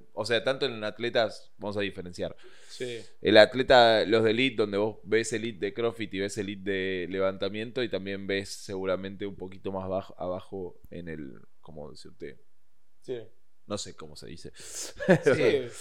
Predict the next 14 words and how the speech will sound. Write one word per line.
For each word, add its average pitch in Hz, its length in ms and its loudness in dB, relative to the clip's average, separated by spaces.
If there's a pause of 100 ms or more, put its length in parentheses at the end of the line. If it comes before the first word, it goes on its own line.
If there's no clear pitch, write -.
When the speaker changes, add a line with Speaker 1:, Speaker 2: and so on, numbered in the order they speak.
(160)
Speaker 2:
atleta 110 260 -2
Speaker 3:
recién 120 240 2
Speaker 2:
normal. 120 200 8
Speaker 3:
arranca, 131 240 6
Speaker 1:
Claro. 123 160 8
Speaker 3:
principiante, 113 840 4
medio 110 180 -4
intermedio, 110 480 -2
Speaker 2:
Claro. 104 80 -4
Speaker 3:
avanzado. 110 340 -4
Speaker 1:
Claro. 92 360 2 (840)
Speaker 2:
Por 247 140 6
lo 214 100 4
general, 190 640 4